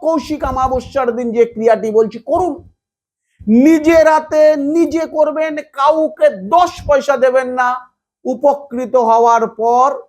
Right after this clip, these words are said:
আপনার মতামতটি আমাকে একবার কষ্ট করে হলেও জানাবেন। কি করবেন? দুটো জিনিস জোগাড় করুন।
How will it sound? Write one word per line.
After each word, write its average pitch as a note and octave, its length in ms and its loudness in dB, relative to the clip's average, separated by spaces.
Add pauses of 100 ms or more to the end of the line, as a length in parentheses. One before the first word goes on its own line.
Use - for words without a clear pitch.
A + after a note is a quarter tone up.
(220)
আপনার A3+ 580 0
মতামতটি G#3+ 760 -2
আমাকে F#3+ 420 -4
একবার F#3+ 680 0
কষ্ট F3 340 -6
করে F3+ 260 -6
হলেও F#3 380 0
জানাবেন। A#2 400 -12 (760)
কি B3 120 -8
করবেন? B3+ 320 2 (2000)
দুটো C#4+ 440 4
জিনিস B3+ 340 -2
জোগাড় D3+ 320 -2
করুন। F#2+ 260 -20